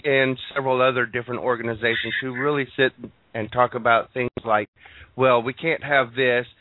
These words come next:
because it's not, um, it's not the most efficient way to handle things, and we can't have that because it's not a very efficient use of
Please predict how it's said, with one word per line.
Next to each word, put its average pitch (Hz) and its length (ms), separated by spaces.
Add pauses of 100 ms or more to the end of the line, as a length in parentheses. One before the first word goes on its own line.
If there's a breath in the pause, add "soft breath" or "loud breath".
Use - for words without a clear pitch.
(220 soft breath)
because 127 400
it's 127 200
not, 135 260 (800 soft breath)
um, 123 480
it's 127 180
not 139 200
the 127 40
most 120 240
efficient 127 380
way 117 160
to 110 80
handle 120 380
things, 98 240
and 107 100
we 131 80
can't 156 240
have 160 220 (160)
that 127 200
because 123 280 (340 loud breath)
it's 160 260
not 135 240
a 131 60
very 123 300
efficient 123 420
use 127 260
of 113 240